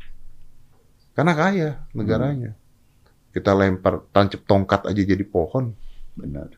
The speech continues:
Speaker 1: Makanan lebih murah, beras ada, ini ada. Kalau di luar negeri nggak bisa tuh hidup dengan harga segitu,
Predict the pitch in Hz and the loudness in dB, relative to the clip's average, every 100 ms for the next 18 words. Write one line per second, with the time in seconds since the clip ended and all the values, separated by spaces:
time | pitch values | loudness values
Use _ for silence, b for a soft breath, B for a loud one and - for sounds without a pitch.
0 | - - 95 - 92 104 101 95 98 95 | -20 -4 -2 2 4 4 2 2 2 0
1 | 98 123 127 - - 95 92 107 - - | 0 0 0 -4 -4 -4 0 0 0 -2
2 | 104 98 123 123 - 104 117 113 90 95 | -2 0 0 0 -2 -2 0 0 -2 0
3 | 110 117 - b b b b b _ 113 | 0 0 -2 b b b b b _ 4
4 | 120 117 117 110 92 127 165 92 117 160 | 6 6 6 4 2 2 4 2 4 2
5 | 156 135 156 131 127 123 120 123 127 139 | 4 4 4 2 4 2 2 0 0 -4
6 | 131 | -6